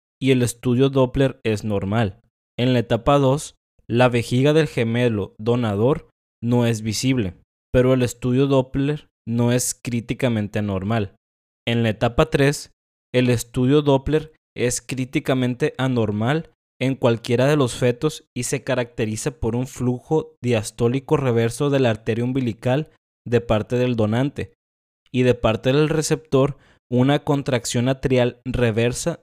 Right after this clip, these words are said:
en el ductus venoso o flujo pulsátil en la vena umbilical. En la etapa cuatro existe presencia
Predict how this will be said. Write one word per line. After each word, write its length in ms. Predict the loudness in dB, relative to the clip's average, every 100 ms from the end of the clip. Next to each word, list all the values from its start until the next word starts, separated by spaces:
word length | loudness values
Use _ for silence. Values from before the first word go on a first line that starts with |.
| -6
en 160 | -2 -2
el 220 | -2 -4
ductus 400 | -6 -2 -4 0
venoso 560 | 0 2 0 -2 -8 _ _ _
o 120 | 0 0
flujo 480 | 0 0 0 -2
pulsátil 760 | 2 0 2 2 2 0 -8 -8 _ _
en 180 | 0 2
la 100 | 2
vena 200 | 2 0
umbilical. 760 | 0 0 -2 -2 0 0 -4 _ _ _ -6
En 160 | 0 2
la 80 | 0
etapa 380 | 2 0 0
cuatro 560 | 0 6 6 6 -2 -8 _ _ _ -2
existe 640 | -2 0 -4 -2 -2 -2 0
presencia 840 | 2 2 2 0 -2 -2 -6 -6